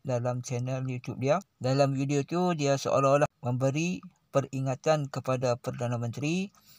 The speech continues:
agar berhati-hati dengan ulama' tukang kipas. Aku tak tahu apa salah dan dosa ulama'-ulama' dan asatizah aswaja terhadap si YouTuber ni, sehingga dia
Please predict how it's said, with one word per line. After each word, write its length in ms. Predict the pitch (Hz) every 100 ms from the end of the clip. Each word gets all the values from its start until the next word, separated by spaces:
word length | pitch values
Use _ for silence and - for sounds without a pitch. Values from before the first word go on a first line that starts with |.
| _ _ _ _ -
agar 320 | 123 123 147 135
berhati-hati 880 | 127 123 123 - 131 135 - 156
dengan 320 | 139 131 131 -
ulama' 400 | 135 135 135 -
tukang 280 | 120 - 123
kipas. 520 | - - 123 - - - -
Aku 320 | - 135 180
tak 160 | 175 -
tahu 320 | 156 160 175
apa 320 | - 147 151
salah 320 | 139 143 147 147
dan 240 | 143 139
dosa 480 | 135 127 151 156 -
ulama'-ulama' 720 | 139 135 135 - 127 135 139
dan 180 | 139 127
asatizah 720 | - 123 - 131 - 131 139 123 - -
aswaja 560 | 131 135 127 127 143 131 - _
terhadap 560 | 127 120 123 127 - -
si 320 | 135 131 - -
YouTuber 500 | 127 139 131 135 131
ni, 100 | 127 - _ _ - _
sehingga 500 | - 123 120 131 131
dia 380 | 127 147 170